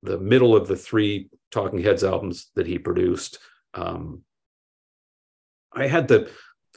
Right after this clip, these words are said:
the, the, uh, uh, uh, uh, a serendipitous experience when I bought the, the reissue of More Songs About Buildings and Food, the previous album.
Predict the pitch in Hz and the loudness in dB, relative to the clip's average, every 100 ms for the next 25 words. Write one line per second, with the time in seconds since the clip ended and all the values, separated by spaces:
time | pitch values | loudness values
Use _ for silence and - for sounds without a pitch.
0 | - 92 - - _ _ _ _ _ _ | -6 -4 -4 -10 _ _ _ _ _ _
1 | _ _ _ _ _ _ 113 110 - 101 | _ _ _ _ _ _ -8 -8 -6 -8
2 | 95 98 - - 82 - 58 - - _ | -6 -8 -10 -10 -10 -10 -14 -14 -18 _
3 | _ - - _ _ _ _ _ - 92 | _ -20 -20 _ _ _ _ _ -16 -10
4 | - 135 147 123 139 139 107 - - - | -2 2 4 6 4 6 4 2 -2 -2
5 | 127 127 131 110 - _ _ _ - 101 | 2 4 4 2 -6 _ _ _ -12 -8
6 | 92 117 123 123 110 101 98 98 95 104 | -8 -2 0 0 0 -2 -2 -8 -4 2
7 | 123 120 110 101 92 98 104 - 107 95 | 2 2 2 0 2 0 0 0 -2 -2
8 | 92 90 104 98 87 87 - 117 95 92 | -4 -2 0 0 -4 -10 -2 -2 -2 -4
9 | - 117 101 95 95 92 90 87 | -4 -2 -2 -2 -4 -6 -8 -14